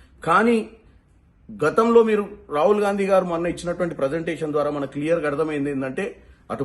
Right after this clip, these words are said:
మహారాష్ట్రలో కానీ ఇటు కర్ణాటకలో కానీ దొంగోట్లు నమోదు కావడమే కాకుండా బతుకున్న వారిని కూడా చనిపోయినట్టు, చనిపోయిన వారిని బతుకున్నట్టు అసలు పేర్లే తప్పుగా ప్రచురణ జరిగింది. కాబట్టి ఈ భారతదేశంలో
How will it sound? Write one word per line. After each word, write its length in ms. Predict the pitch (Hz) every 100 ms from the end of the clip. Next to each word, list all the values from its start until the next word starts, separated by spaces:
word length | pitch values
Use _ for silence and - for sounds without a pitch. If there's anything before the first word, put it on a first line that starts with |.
| 127
మహారాష్ట్రలో 580 | 139 190 190 208 190 196
కానీ 140 | 185 208
ఇటు 100 | 180 147
కర్ణాటకలో 600 | 139 160 190 196 180 185 180
కానీ 140 | 180 190 135
దొంగోట్లు 400 | 131 160 196 202
నమోదు 240 | 185 180 165 160
కావడమే 320 | 156 151 147 139
కాకుండా 340 | 139 156 143 120 - - - -
బతుకున్న 400 | 220 226 - 233 233
వారిని 240 | 233 226 214 214
కూడా 120 | 214 -
చనిపోయినట్టు, 600 | 160 175 196 190 180 175 156 - - -
చనిపోయిన 420 | 156 202 214 240 233
వారిని 240 | 226 214 196
బతుకున్నట్టు 560 | 156 - 190 185 175 170 151 - - _ -
అసలు 200 | - 202 160 -
పేర్లే 340 | 196 233 254 240
తప్పుగా 300 | 196 180 202 208
ప్రచురణ 340 | 175 - 175 165
జరిగింది. 380 | 143 131 135 135 139 - _ _ -
కాబట్టి 380 | 160 214 220 220
ఈ 20 | 156
భారతదేశంలో 680 | 147 190 202 196 190 196 190